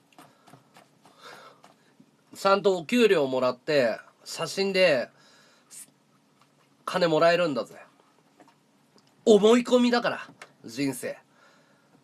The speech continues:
俺はレーサーだって、本気で、俺は今日からレーサーだって言ったら未来のレーサーが生まれんだよ。俺はサッカー選手だ。俺は野球選手だ。俺は歌手だ。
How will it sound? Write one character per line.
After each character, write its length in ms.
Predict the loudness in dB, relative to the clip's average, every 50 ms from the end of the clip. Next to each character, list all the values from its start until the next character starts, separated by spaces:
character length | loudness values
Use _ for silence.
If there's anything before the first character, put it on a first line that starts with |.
| _ _ _ _ _ _ _ _ _ _ _ _ _ _ -20 -16 _ -2
俺 240 | 2 2 4 4 4
は 140 | 2 0
レ 240 | 2 2 2 2 2
ー 40 | 0
サ 240 | -2 -4 -4 -4 -6
ー 80 | -2 2
だ 160 | 4 4 4
っ 80 | 2 0
て、 360 | _ _ -10 -10 -10 -10 -12 -18 -18
本 300 | -2 2 4 4 4 2
気 120 | -2 0 2
で、 200 | 2 2 2 0 _ _ _ -2
俺 220 | 2 4 4 6
は 220 | 6 4 2 -2 -6 _ 2
今 200 | 4 4 4 4
日 20 | 2
か 120 | -2 -2
ら 120 | -2 0
レ 200 | 2 2 4 2
ー 40 | 2
サ 240 | 0 -4 -6 -4 -4
ー 80 | 0 2
だ 140 | 2 2
っ 40 | 2
て 160 | 0 -4 -6
言 80 | -6 -4
っ 40 | -4
た 120 | -4 -6
ら 80 | -4 -4
未 140 | -2 0 0
来 180 | 0 0 0
の 120 | -2 -2 0
レ 160 | 0 -2 -2
ー 20 |
サ 200 | -4 -4 -6 -4
ー 20 | -4
が 100 | -4 -4
生 60 | -4
ま 120 | -2 -2
れ 80 | -2 -4
ん 60 | -4
だ 80 | -6 -12
よ。 80 | -12 _ _ _ -20 -20 -20 -20 -20 -20 -20 _ _ -10 -4
俺 240 | 0 2 4 4 4
は 340 | 2 2 0 -2 -2 -6 -8
サ 200 | -6 -2 -2 -2
ッ 80 | -2 -2 _
カ 180 | 0 0 0
ー 40 | 0
選 240 | 2 2 0 0 0
手 160 | -2 -6 -4
だ。 280 | -2 0 0 -2 -2 _ _ -4
俺 180 | -2 0 0
は 100 | 0 0
野 200 | 0 -2 -4 -4
球 200 | 0 0 0 2
選 240 | 2 2 2 2 0
手 200 | -2 -6 -8 -4
だ。 240 | 0 0 0 -2 -4 _ -20 -20 -20 -20 -12 -2
俺 260 | 2 4 4 4 4
は 120 | 2 -2 -4 -2
歌 160 | 0 0 0
手 220 | 0 -2 -6 -6 -2
だ。 260 | 0 0 -2 -2